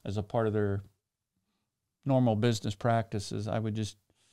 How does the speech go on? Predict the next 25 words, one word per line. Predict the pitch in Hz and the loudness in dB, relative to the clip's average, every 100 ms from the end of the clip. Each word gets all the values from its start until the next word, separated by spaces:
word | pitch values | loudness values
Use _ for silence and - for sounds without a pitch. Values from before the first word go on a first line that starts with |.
| _ _ - | _ _ -6
implore | 110 - 123 123 | -6 2 4 6
you, | 113 107 | 4 4
based | 120 123 120 | 2 2 2
on | 113 | 4
my | 117 123 | 4 4
experiences, | 123 - - 117 110 110 - 113 107 - | 2 -4 -4 -2 0 -4 -4 -6 -6 -4
it's | 107 101 | -6 -4
well | 104 113 120 | 0 4 4
worthwhile. | 117 117 113 110 110 104 113 120 _ _ _ _ _ _ _ - | 4 0 0 0 0 0 -2 -6 _ _ _ _ _ _ _ -4
And | 107 107 104 98 | 0 2 2 -2
I | - - - 120 | -6 -12 -6 -6
can't | - 120 - | -2 -2 -2
think | 123 117 | -2 -2
of | 110 | 0
a | 107 | 0
better | 110 110 107 | 2 2 4
year, | 117 110 | 4 2
as | 107 110 | 2 0
we've | 107 104 | -2 0
mentioned, | 117 113 107 104 | -2 0 -2 0
why | 107 107 | 2 2
you | 104 | 2
should | 101 - 117 107 | 0 0 0 0
do | 104 107 | 0 0
it. | 135 | -2